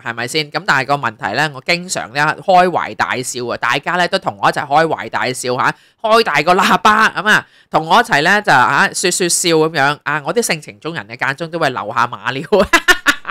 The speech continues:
係啦，咁啊，你經常笑嘅話咧，你吸入一啲氧氣啊嘛，咁你個人有氧氣嘅，咁啊，喂，你笑嘅時候咧，你有肺部功能啦，加上你嗰啲氧氣啊，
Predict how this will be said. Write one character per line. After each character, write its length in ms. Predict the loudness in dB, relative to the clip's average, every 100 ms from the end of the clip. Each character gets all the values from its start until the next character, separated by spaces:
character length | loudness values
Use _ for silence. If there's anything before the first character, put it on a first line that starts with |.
| -8 -6 -6 -2
係 120 | 0
啦， 160 | 0 0 _ -10
咁 160 | -2 2
啊， 80 | 2
你 120 | 2
經 260 | 2 0
常 260 | 2 2 2
笑 160 | 0 2
嘅 200 | 4 4
話 160 | 4
咧， 120 | 2 2
你 40 |
吸 160 | 0 0 -2
入 80 | -2
一 240 | -2 -2 -2
啲 140 | -4
氧 120 | -8 -4
氣 200 | -2 -2
啊 20 |
嘛， 120 | -4 -4
咁 100 | -4
你 60 | 0
個 80 | 0
人 220 | 0 -4
有 200 | -4 -4
氧 280 | -4 -8 -10
氣 260 | -6 -4 -2
嘅， 160 | -2 -4 _ -8
咁 160 | -2
啊， 100 | 0
喂， 240 | 2 2 0
你 100 | -4
笑 180 | -2 0
嘅 160 | 0 2
時 100 | 2
候 100 | 2
咧， 120 | 2
你 160 | 0
有 80 | -2
肺 380 | 0 0 2 0
部 240 | -2 -2 0
功 240 | 0 0
能 180 | -4 -2
啦， 140 | -4
加 160 | 0 0
上 160 | 0 -4
你 40 |
嗰 120 | -4 -4
啲 280 | -4 -4
氧 240 | -10 -10 -6
氣 160 | -2
啊， 80 | -2